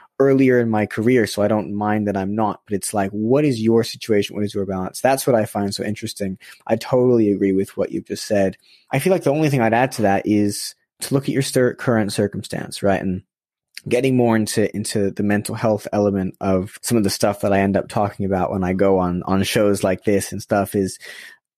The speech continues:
mental health, especially for young leaders, which is the audience I face. I do feel like this is really, really, it, it might even be more relevant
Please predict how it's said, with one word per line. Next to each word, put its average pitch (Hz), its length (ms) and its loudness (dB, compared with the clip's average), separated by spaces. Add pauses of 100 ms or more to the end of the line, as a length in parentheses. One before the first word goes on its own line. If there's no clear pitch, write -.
(160)
mental 143 320 0
health, 113 300 2
especially 131 840 0 (240)
for 98 720 0 (160)
young 110 420 2
leaders, 98 420 2
which - 200 -10
is 104 180 -8
the 104 100 -4
audience 95 460 0
I 98 160 0
face. 95 540 -4 (480)
I 104 80 2
do 120 260 2
feel 120 220 0
like 104 160 2
this - 180 -6
is 98 160 -8
really, 107 460 2
really, 95 560 0 (520)
it, 104 140 2
it 107 180 2
might 113 340 2
even 107 180 0
be 101 100 -2
more 101 220 2
relevant 98 640 0